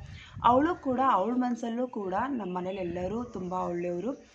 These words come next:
ನಮ್ಮಪ್ಪ ಒಳ್ಳೆಯವರು, ಅಜ್ಜಿ ಒಳ್ಳೆಯವರು, ಆದ್ರೆ ನಮ್ಮಮ್ಮನೇ ತುಂಬಾ ಕಾಟ ಕೊಡ್ತಾಳೆ" ಅನ್ನೋ ಮನಸ್ಥಿತಿಗೆ ತಂದ್ಬಿಟ್ಟಿರ್ತಾರೆ. ಒಂದಿನ ಏನಾಗುತ್ತೆ, ಅವಳು ಪಿ ಯು ಸಿ ಓದ್ತಿರ್ತಾಳೆ, ಸೆಕೆಂಡ್ ಪಿ ಯು ಸಿ ಮಗಳು. ಆಗ,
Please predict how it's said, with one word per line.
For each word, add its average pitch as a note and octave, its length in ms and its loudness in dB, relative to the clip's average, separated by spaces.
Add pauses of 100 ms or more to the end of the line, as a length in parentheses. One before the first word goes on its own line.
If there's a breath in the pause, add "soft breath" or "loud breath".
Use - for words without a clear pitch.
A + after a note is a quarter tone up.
(260 loud breath)
ನಮ್ಮಪ್ಪ G3 340 -4
ಒಳ್ಳೆಯವರು, G3 520 2
ಅಜ್ಜಿ G3+ 340 -4
ಒಳ್ಳೆಯವರು, F3+ 680 -6 (260 loud breath)
ಆದ್ರೆ F3+ 240 -4
ನಮ್ಮಮ್ಮನೇ F3+ 460 -6
ತುಂಬಾ F3+ 300 -10
ಕಾಟ F3 360 -12
ಕೊಡ್ತಾಳೆ" F3+ 500 -10
ಅನ್ನೋ E3 360 -8 (240)
ಮನಸ್ಥಿತಿಗೆ F#3+ 720 -8
ತಂದ್ಬಿಟ್ಟಿರ್ತಾರೆ. G3 1160 -8 (520)
ಒಂದಿನ C4 340 -2 (220)
ಏನಾಗುತ್ತೆ, A3+ 880 -4 (260)
ಅವಳು G3+ 340 -4
ಪಿ A3 80 -8
ಯು A#3+ 120 -6
ಸಿ A#3+ 160 -10
ಓದ್ತಿರ್ತಾಳೆ, F3+ 680 -10
ಸೆಕೆಂಡ್ F3+ 440 -10
ಪಿ E3+ 100 -10
ಯು D#3+ 140 -10
ಸಿ G3+ 240 -12
ಮಗಳು. E3 460 -12 (640 loud breath)
ಆಗ, A3+ 260 0